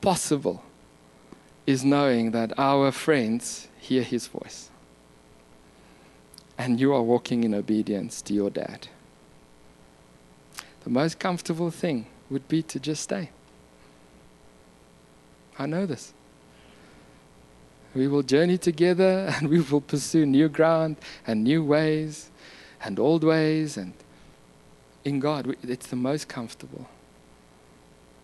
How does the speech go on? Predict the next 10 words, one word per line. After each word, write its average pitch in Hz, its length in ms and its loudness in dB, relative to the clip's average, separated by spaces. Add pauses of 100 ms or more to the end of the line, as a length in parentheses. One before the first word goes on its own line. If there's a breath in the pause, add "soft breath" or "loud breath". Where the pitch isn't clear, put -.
(600)
But 127 120 0
I 135 40 -2
honor 156 320 0
you 156 180 2
today 127 580 2 (1160 soft breath)
for - 340 -8
being 127 280 2
obedient 110 480 -4
to 113 100 -8
God. - 240 -10